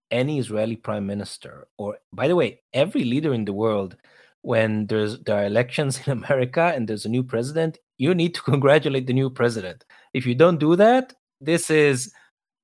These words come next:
highly reckless and irresponsible for your country's own interest. And, and by the way, and it's rude. Okay, so it's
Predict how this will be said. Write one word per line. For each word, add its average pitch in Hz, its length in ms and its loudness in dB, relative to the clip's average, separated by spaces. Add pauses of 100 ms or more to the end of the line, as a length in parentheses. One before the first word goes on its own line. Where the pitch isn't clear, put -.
(120)
highly 180 720 0 (120)
reckless 147 540 0
and 127 120 -2
irresponsible 131 840 -2
for 120 240 -2
your 117 220 0
country's 131 460 -2
own 123 180 0
interest. 117 580 -6 (100)
And, 101 280 -10 (100)
and 107 400 -6
by 143 140 2
the 214 100 2
way, 208 140 6
and 180 160 4
it's 165 220 -4
rude. 117 260 -4 (320)
Okay, 120 360 2
so 123 260 -2
it's - 260 -8